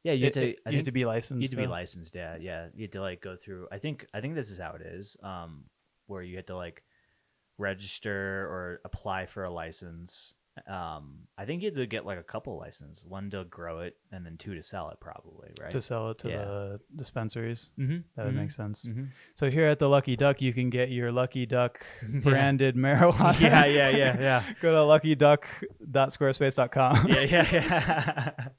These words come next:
Speaker 1: <laughs> Um, yeah, I, I remember, I remember moving out here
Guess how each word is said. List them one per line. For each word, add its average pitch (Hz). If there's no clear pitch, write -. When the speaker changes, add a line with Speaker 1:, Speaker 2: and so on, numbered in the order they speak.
Speaker 1:
<laughs> -
Um, 117
yeah, 127
I, 110
I 113
remember, 120
I 101
remember 117
moving 104
out 98
here 98